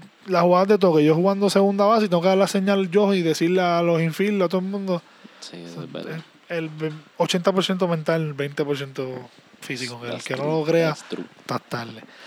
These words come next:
Speaker 1: Nada, este, Pito, dile ahí la, las redes tuyas, entonces, las tuyas, las de ti, las que tú quieras.
Speaker 2: Este, en las redes me puedes conseguir,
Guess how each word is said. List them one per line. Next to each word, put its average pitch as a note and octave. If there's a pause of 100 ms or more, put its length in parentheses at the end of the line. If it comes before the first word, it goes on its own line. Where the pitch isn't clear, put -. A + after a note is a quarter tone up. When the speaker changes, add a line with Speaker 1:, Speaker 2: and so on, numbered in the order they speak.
(240)
Speaker 1:
Nada, F3 (280)
este, C#3+
Pito, G3
dile F3
ahí G3
la, G3+
las F#3
redes F#3+
tuyas, G3
entonces, F#3
las D#3
tuyas, G3
las E3+
de D3+
ti, E3+ (120)
las D#3
que D#3+
tú F3
quieras. E3+
Speaker 2:
Este, G#2+
en G#2
las G2+
redes G#2+
me B2+
puedes A#2
conseguir, B2